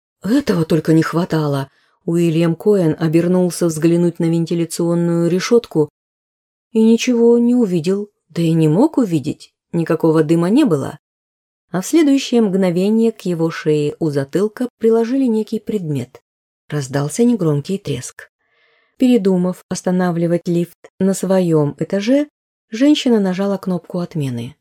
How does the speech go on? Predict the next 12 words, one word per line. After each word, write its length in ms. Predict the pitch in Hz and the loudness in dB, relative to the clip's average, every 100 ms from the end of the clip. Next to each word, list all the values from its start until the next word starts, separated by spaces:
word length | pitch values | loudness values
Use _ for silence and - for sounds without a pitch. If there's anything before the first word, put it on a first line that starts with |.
| _ | _
затем 480 | 170 214 - 277 277 - | -4 -4 2 0 0 -6
десятого. 760 | - 196 - 139 135 123 117 - _ _ _ _ _ _ | -8 -8 -6 -8 -10 -12 -14 -16 _ _ _ _ _ _
При 140 | - 226 | 2 4
этом, 400 | 208 208 202 196 | 4 0 -8 -8
крепко 360 | - 277 - - | -4 -4 -4 -6
прижав 440 | 160 160 185 185 | -4 -4 -6 -8
потерявшего 680 | - - 165 165 - 147 143 | -12 -6 -4 -4 -8 -8 -6
сознание 640 | - 139 147 147 143 143 - | -6 -4 -4 -2 -2 -4 -2
риэлтора 600 | 160 156 147 143 143 139 | 0 0 -2 -4 -6 -6
к 80 | - | -8
стенке 380 | - 135 135 | -4 -4 -4
кабины, 500 | - 151 202 226 226 | -6 -2 0 0 0